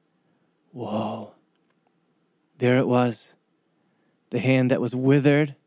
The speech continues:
the hand that was broken, the hand that was not being helpful for this man in his life and his service to God and others.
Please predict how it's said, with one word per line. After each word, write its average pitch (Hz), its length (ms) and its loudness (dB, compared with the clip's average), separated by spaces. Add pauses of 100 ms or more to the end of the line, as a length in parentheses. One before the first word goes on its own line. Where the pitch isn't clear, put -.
(840)
the - 80 -8
hand 123 280 2
that 123 100 0
was 113 160 -4
broken, 139 840 2 (1080)
the 117 100 -4
hand 131 500 2 (880)
that 127 100 2
was 117 180 -2
not 139 500 2 (520)
being 139 240 2
helpful 147 600 2
for 143 160 2
this 131 220 -2
man 143 360 2
in 131 140 2
his 120 160 0
life 135 480 2
and 127 120 -2
his 117 100 -2
service 135 520 0
to 135 140 -4
God 131 480 0 (420)
and 123 140 2
others. 127 520 2